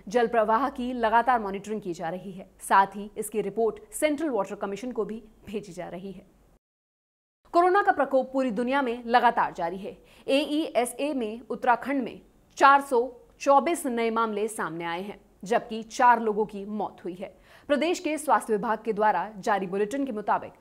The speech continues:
चार सौ चौबीस नए मरीजों के मिलने के साथ ही प्रदेश में कोरोना वायरस संक्रमितों की संख्या बढ़कर सतहत्तर हजार नौ सौ सत्तानवे हो गई है। ताजा मामलों की बात करें तो एक सौ इकहत्तर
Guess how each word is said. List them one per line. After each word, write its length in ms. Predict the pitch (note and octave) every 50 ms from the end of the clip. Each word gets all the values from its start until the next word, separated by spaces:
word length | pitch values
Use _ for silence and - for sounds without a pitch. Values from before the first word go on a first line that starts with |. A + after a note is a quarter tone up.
| _ -
चार 180 | E4+ D#4 E4
सौ 140 | D#4+ - G4
चौबीस 400 | - - D#4+ D4 C#4+ F4+ - - D4+
नए 160 | B3+ A#3+ B3
मरीजों 400 | A#3 A3+ A3+ A#3+ A3+ A#3 D#4 D4
के 120 | C#4+ B3+
मिलने 320 | A#3 A3 A3 A3 A#3 C4+ C#4
के 120 | C4+ A3+
साथ 240 | - - G3 G3+ A3 G#3+
ही 140 | G#3+ A3 A3+
प्रदेश 420 | A3+ - A3+ G#3+ G3+ A#3+ C4 B3 -
में 140 | A3+ A3+ A3
कोरोना 320 | A3 A3+ G#3 G#3 G3+ G3+
वायरस 300 | G3 G3+ G3+ G3 A3+ A3+
संक्रमितों 540 | - - A#3 A3+ G3 C4 B3+ C4+ B3+ D#4 D#4
की 140 | - C4+ A3+
संख्या 360 | - - G3 G3+ - G#3+ G3
बढ़कर 340 | E3+ F#3+ G3+ G3+ F3 - - - - - - _
सतहत्तर 480 | - C#4+ C#4 C#4+ D#4 D4+ D4+ F4 E4+ C4+
हजार 440 | G3+ A#3 G#3 F#3+ A#3 A3 F3+ F3+
नौ 200 | G#3+ A3 A#3 B3
सौ 200 | - - G#3+ G#3+
सत्तानवे 540 | G#3 - A3+ - - - G#3+ F#3 D#3+ E3+ F3
हो 140 | G3 F3+ E3
गई 180 | E3 F#3 F#3+ F#3
है। 180 | F#3 - - - _ _ _ -
ताजा 220 | A#3+ A3+ G#3 A3+
मामलों 320 | G#3+ G#3 G#3 G#3+ A3+ A#3
की 100 | A3+ A3+
बात 280 | F#3+ F3+ G3 G#3 G#3 G#3
करें 220 | A3+ A3 G#3+ A3
तो 200 | G#3+ A3 A3 C4
एक 220 | - - C4+ C4+ C4+
सौ 180 | - D4+ D4
इकहत्तर 520 | A#3+ A#3 F#3+ - A#3 A#3 - A3 G3 G#3